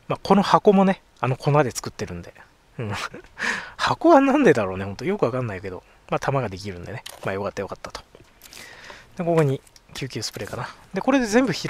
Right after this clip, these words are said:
えたんですけれども、えー、ここですね。ここ。あそこにちょっと見づらいんですけれどもね、武器があるんですよ。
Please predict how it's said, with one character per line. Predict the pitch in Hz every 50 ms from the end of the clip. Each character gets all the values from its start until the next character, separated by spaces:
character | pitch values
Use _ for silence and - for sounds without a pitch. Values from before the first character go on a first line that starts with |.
| 165 175
え | 190
た | - 220 214
ん | 190
で | 151
す | 117 - -
け | - 104
れ | 104
ど | 98 104 98
も、 | 101 110 127 143 135 123 - - -
え | - 139 131 127 123 123 117 113 110 110 110 107 107 107 104 104 104 -
ー、 | -
こ | 151 151
こ | - - 202 196
で | 180 208 202
す | - - -
ね。 | 107 101 104 107 107 107 110 113 - - - - - - - - - _ - - - - - - - - - - - - -
こ | - 120
こ。 | - 131 - - - - - - - - - - - - - - _ - - - - - - - - - - - - -
あ | -
そ | - -
こ | 277
に | 254
ち | - -
ょ |
っ |
と | - -
見 | 147 139 143 151
づ | 147 175 202
ら | 214 240 240
い |
ん | 214
で | 156 127
す | - -
け | - 120
れ | 104 107
ど | 107 98
も | 95 92 92
ね、 | 95 90 90 - - - _ - - _ - - - - - - - _ - - - - - - - -
武 | 127 175 214
器 | - 185 139
が | 107 98
あ | 98
る | 95 92
ん | 95
で | 92
す | - - 107
よ。 | 104